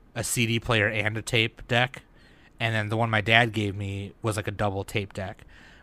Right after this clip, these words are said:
But so what I would do is I would put a blank cassette tape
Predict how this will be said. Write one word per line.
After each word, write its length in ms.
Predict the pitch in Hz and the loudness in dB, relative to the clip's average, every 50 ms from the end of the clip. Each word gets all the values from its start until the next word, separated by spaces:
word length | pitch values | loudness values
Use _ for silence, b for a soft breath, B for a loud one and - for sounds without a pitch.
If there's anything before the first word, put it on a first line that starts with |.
| B B | B B
But 160 | - 131 127 - | 2 2 2 4
so 120 | - 151 | 4 4
what 120 | 131 135 135 | 6 6 6
I 80 | 139 | 6
would 180 | 131 123 117 101 | 6 4 2 2
do 440 | 113 165 202 165 120 107 104 107 - b b b b b b b b | 4 6 6 6 6 4 0 -2 -6 b b b b b b b b
is 180 | 131 127 120 127 | 0 0 2 4
I 80 | 127 | 4
would 200 | 123 120 117 107 | 4 4 2 0
put 320 | - - 175 185 190 180 - - | 0 2 4 4 4 2 0 -4
a 60 | 131 | -4
blank 520 | 110 123 131 135 143 165 165 - - - - - - - - | 0 2 4 4 4 2 0 -4 -12 -16 -18 -20 -20 -20 -10
cassette 380 | - - 127 - - 151 135 - | -6 -4 -2 2 4 2 2 2
tape 340 | - 123 104 104 107 - | 2 0 2 0 0 -4